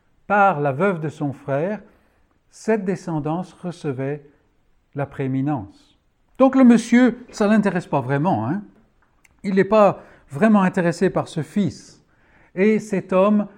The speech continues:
agit d'une manière méchante, mauvaise, et Dieu le fait mourir.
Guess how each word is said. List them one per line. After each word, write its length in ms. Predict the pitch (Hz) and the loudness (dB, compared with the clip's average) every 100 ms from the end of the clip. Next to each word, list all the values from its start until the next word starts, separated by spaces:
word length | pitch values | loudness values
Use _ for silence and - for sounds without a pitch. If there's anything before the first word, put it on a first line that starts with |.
| _ _ | _ _
agit 420 | 180 185 151 196 | -2 -2 -2 -6
d'une 180 | 160 160 | -4 -4
manière 440 | 156 156 160 160 107 | -4 -2 -2 -4 -6
méchante, 840 | 104 151 135 - 139 95 - _ _ _ _ _ _ - | -4 2 2 2 0 -4 -12 _ _ _ _ _ _ -2
mauvaise, 680 | 151 151 143 110 104 - _ _ - | 2 4 2 0 -8 -20 _ _ -12
et 80 | |
Dieu 200 | 139 175 | -6 -4
le 80 | 170 | -4
fait 140 | - 156 | -4 -8
mourir. 360 | 156 139 120 | -8 -10 -16